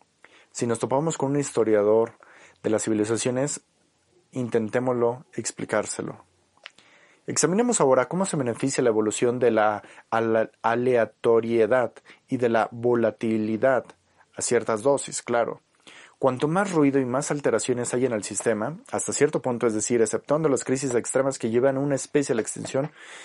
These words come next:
más importancia tiene la reproducción de los más aptos y las mutaciones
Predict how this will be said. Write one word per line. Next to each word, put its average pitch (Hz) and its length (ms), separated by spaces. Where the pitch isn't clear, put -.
más 156 340
importancia 147 500
tiene 139 220
la 123 160
reproducción 117 500
de 135 60
los 113 160
más 117 220
aptos 123 360
y 123 40
las 110 120
mutaciones 120 800